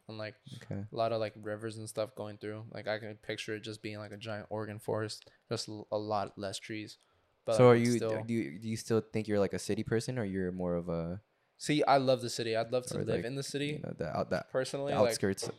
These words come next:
Speaker 1: yeah, bro. Like, I wouldn't wanna live in the nature, but, like,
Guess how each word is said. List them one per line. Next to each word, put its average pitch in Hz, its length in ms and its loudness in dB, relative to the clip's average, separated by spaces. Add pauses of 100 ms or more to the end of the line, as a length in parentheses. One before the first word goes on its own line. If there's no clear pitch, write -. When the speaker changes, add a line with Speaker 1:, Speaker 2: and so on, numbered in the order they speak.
(240)
Speaker 1:
yeah, 113 280 -2
bro. 107 240 -6
Like, 107 160 -6
I 110 140 -2
wouldn't 127 280 -4
wanna 123 160 -4
live 110 480 -8
in 123 120 -10
the 123 280 -6
nature, 127 520 -6 (500)
but, - 80 0
like, 113 260 0